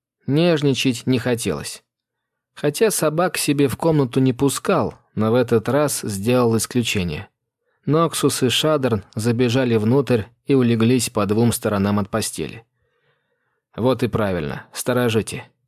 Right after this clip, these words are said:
А мне она нравится, если будет всегда валяться без сознания. Вообще отлично". "Кажется, вы нашли себе идеальную женщину", заковылял в комнату Мэрдок.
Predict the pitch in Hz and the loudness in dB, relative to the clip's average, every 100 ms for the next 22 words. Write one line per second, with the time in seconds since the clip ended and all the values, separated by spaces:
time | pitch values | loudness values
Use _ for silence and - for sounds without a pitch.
0 | _ _ - 107 123 180 226 240 240 185 | _ _ -6 0 2 2 2 2 2 2
1 | - - - - _ - 113 - 120 117 | -2 -6 -12 -18 _ -2 0 2 0 2
2 | 131 117 98 113 113 113 110 110 107 - | 2 2 -2 -4 -2 0 2 2 0 -2
3 | 101 107 - 104 104 87 82 - _ 127 | -2 -2 0 -2 -2 -4 -8 -12 _ -2
4 | 127 120 170 135 - 107 - 82 - _ | -2 0 0 2 0 -2 -4 -6 -10 _
5 | _ _ _ _ - 147 151 139 123 - | _ _ _ _ -2 0 2 2 0 0
6 | 127 120 120 - 117 131 127 120 - 131 | 2 0 -4 -8 0 2 2 0 0 2
7 | 120 117 110 117 113 104 _ 120 107 110 | 2 0 2 4 4 2 _ -2 0 2
8 | 113 107 101 101 95 98 90 - 87 87 | 2 2 2 0 0 -2 -4 -6 -6 -8
9 | _ _ _ _ _ - 107 107 110 104 | _ _ _ _ _ -6 -4 -2 0 0
10 | 113 139 - - 123 117 - 120 101 - | 2 0 0 -2 0 0 2 0 0 -4
11 | - - | -12 -14